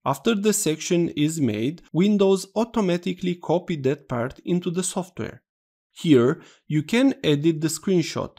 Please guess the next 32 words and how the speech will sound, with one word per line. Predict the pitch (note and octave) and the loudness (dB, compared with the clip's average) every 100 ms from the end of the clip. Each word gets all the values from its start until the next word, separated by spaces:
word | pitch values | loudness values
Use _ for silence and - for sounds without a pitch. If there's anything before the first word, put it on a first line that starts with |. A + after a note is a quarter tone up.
| - | -10
You | C#3+ | -4
can | G#3 G3+ - | 0 0 0
add | D3+ C#3+ C#3 | -2 -4 -4
text, | A2 A#2 - - | -6 -6 -8 -10
write | C#3 C#3 E3 E3 | -2 0 0 -4
something | C#3+ B2 A#2+ C#3 C3 | -2 -2 0 -2 0
with | B2+ B2+ | -2 -2
the | C3 | -4
pen, | A#2+ G2 B2 F3+ - _ - | -4 -4 -4 -4 -10 _ -2
and | D#3+ G3 | 0 2
also | B3 - G#3 | 0 0 -2
crop | F#3 G#3 A#3 G#3+ | 0 -2 0 0
the | F#3+ B2+ | 0 2
image | A#2+ D3 - | 2 0 -4
how | - D3+ | -4 -4
you | D#3 D#3 | -2 0
wish. | C3 G2 - _ _ _ | -2 -2 -12 _ _ _
Check | - D#4+ D4 | -4 -2 0
a | |
bit | F#3 C#3 D#3+ - | 2 2 0 -2
these | C#3 F#3+ A3 F#3 | -4 -2 -2 -4
options. | D#3 - G2+ F#2+ - - _ _ _ _ - | -6 -6 -8 -8 -12 -18 _ _ _ _ -2
After | F#3+ - D#4 | 0 2 4
you | C4 E3+ | 4 2
have | G3+ G3 | -2 -2
finished | - C#3 D3+ D#3 D3+ | 0 2 2 0 -2
the | E3 - | -4 -2
edit, | A#2+ G2 A#2 - - | -4 -2 -4 -6 -6
to | D3 | -4
save | - B3 C#4+ A#3+ | 0 0 0 -2
the | A#3 | -4
file, | - G2+ F#2+ C#3+ | -2 -4 -2 -4